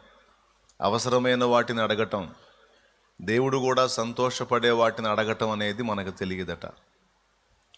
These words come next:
అయితే మనం దేవుణ్ణి అడగటానికి లేదా దేవునికి ప్రార్థన చేయటానికి ఉపక్రమించినప్పుడు పరిశుద్ధాత్మ మనకు సహాయపడతాడట.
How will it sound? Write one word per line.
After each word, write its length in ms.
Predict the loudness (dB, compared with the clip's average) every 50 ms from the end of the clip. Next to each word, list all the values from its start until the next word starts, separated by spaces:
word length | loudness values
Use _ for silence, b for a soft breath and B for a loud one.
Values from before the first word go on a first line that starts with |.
| b b b b b b b _ _ _ _ _
అయితే 540 | -2 -2 0 2 2 2 2 -2 -6 -10 -14 -20 b b b b b b b b b _
మనం 340 | -2 0 0 0 -2 -2 0
దేవుణ్ణి 400 | 2 2 2 2 2 0 0 0
అడగటానికి 640 | 2 2 2 0 2 2 2 0 0 -2 -4 -2 -2
లేదా 300 | 0 0 0 2 2 0
దేవునికి 520 | 0 0 0 -2 0 0 0 -2 -4 -6 -8
ప్రార్థన 500 | -2 2 4 4 4 4 2 -2 -2 -2
చేయటానికి 560 | -2 -2 -2 -4 0 0 0 0 0 -2 -4
ఉపక్రమించినప్పుడు 1120 | -4 -4 -4 -6 -4 -2 -4 -2 -2 -4 -6 -8 -8 -8 -8 -8 -8 -10 -12 -14 -12 -16 -16 -20 -20 _ _ _ _ _ _ _ _ _ _ _ _ _ _ _ _ _ _ _ _ _ -2
పరిశుద్ధాత్మ 840 | 0 0 0 0 0 -2 -2 0 2 2 2 2 2 0 0 0 0
మనకు 340 | 0 0 -2 -4 -4 -6 -6
సహాయపడతాడట. 1120 | -4 -4 -4 -2 0 -2 0 0 0 -2 -2 -2 -4 -2 -2 -2 -2 -2 -2 -6 -6 -8